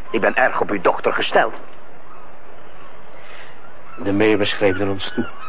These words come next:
Speaker 2: De bergbeklimmers staterden luidkeels Hollands.
Speaker 1: In Duitsland noemen we die taal een halskrankheid, een keelziekte. <laughs>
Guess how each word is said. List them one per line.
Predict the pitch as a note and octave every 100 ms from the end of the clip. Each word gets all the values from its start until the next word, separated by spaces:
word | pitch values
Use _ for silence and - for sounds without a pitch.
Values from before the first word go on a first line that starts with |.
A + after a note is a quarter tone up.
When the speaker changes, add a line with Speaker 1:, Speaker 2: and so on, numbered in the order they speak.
| C6+ - - - - -
Speaker 2:
De | -
bergbeklimmers | - G#2 G2 G2 G2+ F#2 F#2
staterden | - - G2+ F#2 F#2+ F#2+
luidkeels | F2 A2 A2+ - G#2+ A2+ A#2
Hollands. | - A2+ E2+ C6+ - - - C6+ C6+ C6+ C6+ - C6+ - C6+ - - - - -
Speaker 1:
In | C#3+ B2+ A2
Duitsland | G3+ A3 - C3+ A2 E3+ -
noemen | F3+ F3
we | E3
die | D3+ D#3
taal | - F3+ F3 D#3
een | C#3+
halskrankheid, | - E3+ E3+ - - - B2 C3 - - F2+ - - - -
een | A#2 G#2+ -
keelziekte. | - G3 - - - - - - - -
<laughs> | -